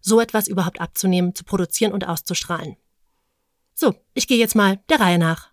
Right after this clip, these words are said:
durch meine Notizen im Verlauf dieser Podcast-Folge.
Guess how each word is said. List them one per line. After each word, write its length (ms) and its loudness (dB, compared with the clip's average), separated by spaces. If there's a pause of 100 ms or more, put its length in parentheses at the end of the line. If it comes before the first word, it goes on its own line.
(140)
durch 120 0
meine 200 4
Notizen 480 0
im 180 -4
Verlauf 260 -2
dieser 200 -2
Podcast-Folge. 720 -6